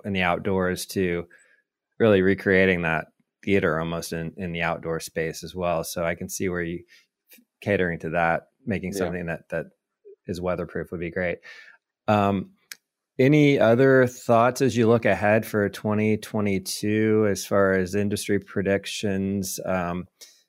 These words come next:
Speaker 1: I, I, I, it, you've kind of already hit on the fact that we're gonna stay the course here with things going really well, and hopefully the supply chain just kinda catches up. But, uh, any other thoughts before we wrap up about what, what you're looking ahead for?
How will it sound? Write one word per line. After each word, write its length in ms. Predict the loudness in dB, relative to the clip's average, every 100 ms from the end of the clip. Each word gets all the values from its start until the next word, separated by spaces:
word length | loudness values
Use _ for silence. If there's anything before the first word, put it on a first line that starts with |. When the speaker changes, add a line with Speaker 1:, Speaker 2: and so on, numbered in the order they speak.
| _ _ _ _ _ -6
Speaker 1:
I, 240 | -2 -2 -2
I, 40 |
I, 200 | -6 -6 -6
it, 440 | -4 -2 -2 -2 -2
you've 240 | 0 0 0
kind 180 | 0
of 60 | 2
already 240 | 2 2
hit 220 | 2 2 4
on 240 | 2 0
the 80 | 0
fact 320 | 0 0 0
that 180 | -2 0
we're 140 | 0
gonna 240 | 0 -2 -4
stay 640 | -8 -12 _ _ 2 2
the 100 | 2
course 400 | 0 0 0 0
here 220 | -2 0
with 180 | -2 -4
things 260 | -4 -4
going 220 | -4 -4 -2
really 260 | -4 -4
well, 340 | 0 2 2 0
and 100 | -2
hopefully 400 | -4 -2 -2 -2
the 200 | -4 -6 -12 _
supply 400 | -2 2 4 4
chain 220 | 2 0
just 160 | 0 -2
kinda 200 | -2 0
catches 440 | 0 0 -2 -4
up. 300 | 0 0 0
But, 340 | -2 -2 -2 -2
uh, 280 | 2 2 0 -8 -20 _ 0
any 160 | 2
other 400 | 4 4 4 2 2
thoughts 440 | 2 2 0 -4
before 340 | -2 0 2 2
we 80 |
wrap 300 | 4 2 2
up 300 | 0 0 -2 -2
about 380 | 0 4 2 2
what, 200 | -2 -2
what 300 | -4 -4 -4
you're 100 | -4
looking 220 | -2 -4
ahead 280 | -4 -4 -4
for? 380 | -4 -2 -2